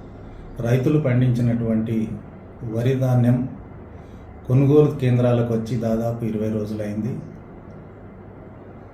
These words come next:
ప్రభుత్వం స్పందించి వెంటనే కొనుగోలు ప్రక్రియను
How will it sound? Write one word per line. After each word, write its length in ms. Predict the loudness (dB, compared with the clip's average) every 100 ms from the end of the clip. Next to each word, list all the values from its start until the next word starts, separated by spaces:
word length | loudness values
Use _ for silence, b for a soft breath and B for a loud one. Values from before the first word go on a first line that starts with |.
| -18 -18 -12 0
ప్రభుత్వం 720 | 2 2 2 4 4 4 0 -6 -12 -16 -16 -18 -16 -14
స్పందించి 840 | -6 2 4 6 4 2 -2 -2 -8 -14 -18 -18 -18 -18 -18 -18 -18 -18 -6
వెంటనే 540 | 2 4 6 8 8 6
కొనుగోలు 540 | 4 4 6 6 4
ప్రక్రియను 760 | 2 0 2 4 4 4 2